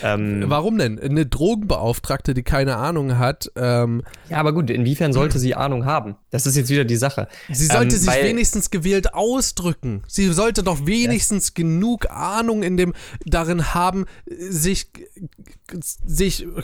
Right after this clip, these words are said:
Speaker 2: gut artikut-, äh, artikulieren zu können, gut Sätze formulieren zu können. Ich wette, da sitzen auch Leute dahinter. Ich, d-, d-, die Reden kommen ja nicht aus dem Nichts, sondern die werden ja vorher geschrieben für die Politiker.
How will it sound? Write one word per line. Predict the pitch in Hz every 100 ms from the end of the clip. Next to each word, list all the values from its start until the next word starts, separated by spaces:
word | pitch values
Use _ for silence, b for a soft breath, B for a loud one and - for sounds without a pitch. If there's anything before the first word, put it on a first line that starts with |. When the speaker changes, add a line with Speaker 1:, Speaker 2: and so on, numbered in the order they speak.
| -
Speaker 2:
gut | 208 220 -
artikut-, | 151 165 - 165 -
äh, | 143 151 151 156
artikulieren | - 147 - - 170 185 233 208
zu | -
können, | - 110 104 113 151 151 -
gut | 202 180
Sätze | 180 196 196 214
formulieren | - 160 147 143 131
zu | 143
können. | 135 B B
Ich | - 151
wette, | 208
da | 202 185
sitzen | 220 - 214
auch | 190 202
Leute | 208 220 226 247 226
dahinter. | 196 170 170 165 117 104 B B B
Ich, | 180 190 -
d-, | 190 185
d-, | 196 185
die | 185
Reden | 175 220 214 208
kommen | - 202
ja |
nicht | 190 -
aus | -
dem | - 180
Nichts, | 214 - -
sondern | 170 160
die | 160
werden | 160 175
ja | 180
vorher | - 175 165 160
geschrieben | 156 - - 196 214 185
für | - 131
die |
Politiker. | 123 127 117 113 - 110